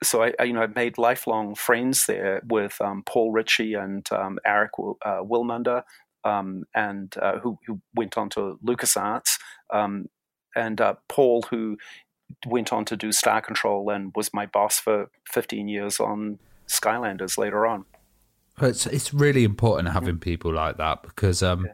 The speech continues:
Speaker 2: you know, s-, s-, some of the titles would have been easier to do, like text adventures and stuff, and, you know, have them on different systems. But when you,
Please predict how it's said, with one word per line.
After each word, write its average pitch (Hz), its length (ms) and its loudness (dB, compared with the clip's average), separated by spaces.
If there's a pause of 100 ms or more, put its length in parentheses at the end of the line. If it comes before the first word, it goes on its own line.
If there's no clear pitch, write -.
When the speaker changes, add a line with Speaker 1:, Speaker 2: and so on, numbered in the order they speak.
(480)
Speaker 2:
you 120 60 2
know, 123 100 8
s-, 113 220 4
s-, - 300 2
some 151 160 4
of 135 80 2
the 120 80 4
titles 110 440 2
would 110 100 6
have 98 80 2
been 101 160 4
easier 98 320 6
to - 160 -6
do, 90 140 2
like 85 220 0
text - 360 -6
adventures 80 560 -2
and 73 160 -6
stuff, - 340 -6
and, 78 140 -6
you 78 60 -6
know, 76 180 -8
have - 240 -10
them 85 180 -2
on 78 140 -2
different - 320 -6
systems. - 480 -6
But 62 180 -8
when 98 180 0
you, 92 140 0